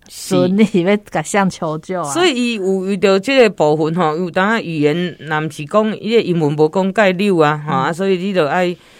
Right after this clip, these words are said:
Speaker 1: 吼，这个部分你就可能，吼，伊有，有一寡所在是特别搜寻较好的啦，啊，有翻译啦等等，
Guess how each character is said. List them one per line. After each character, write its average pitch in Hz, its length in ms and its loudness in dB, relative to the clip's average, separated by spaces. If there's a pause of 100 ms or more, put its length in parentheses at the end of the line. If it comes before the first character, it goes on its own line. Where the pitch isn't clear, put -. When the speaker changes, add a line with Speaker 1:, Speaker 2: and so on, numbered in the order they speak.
(140)
Speaker 1:
吼， 147 280 -2
这 170 160 -4
个 208 80 -2
部 143 260 0
分 156 220 -2
你 185 80 -2
就 151 280 0
可 175 260 -4
能， 143 280 -4
吼， 143 220 -8
伊 170 100 -6
有， 151 220 -4 (300)
有 160 220 0
一 147 40 -4
寡 185 340 0
所 180 260 2
在 156 220 0
是 151 160 -8
特 143 180 -2
别 135 220 -4 (160)
搜 185 220 0
寻 180 240 -2
较 165 180 0
好 180 200 4
的 156 140 6
啦， 143 120 2
啊， 151 160 0
有 151 160 2
翻 165 320 2
译 170 240 -4
啦 139 240 0
等 135 280 -4
等， 131 200 -8